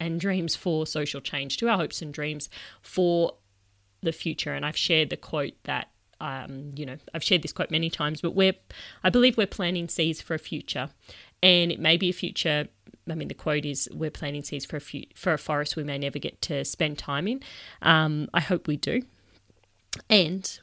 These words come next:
we are planting seeds for something new. And that's really, I suppose, what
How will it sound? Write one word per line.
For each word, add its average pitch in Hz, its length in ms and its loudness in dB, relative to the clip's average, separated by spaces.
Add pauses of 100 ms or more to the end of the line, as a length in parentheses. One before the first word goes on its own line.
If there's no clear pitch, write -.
(120)
we 190 160 4
are 180 80 4
planting 160 400 -2
seeds 147 340 -2
for - 80 -10
something - 480 -6 (380)
new. 175 240 4
And 160 140 0
that's - 260 -4
really, 156 720 2
I 156 60 -6
suppose, - 280 -2
what - 120 -6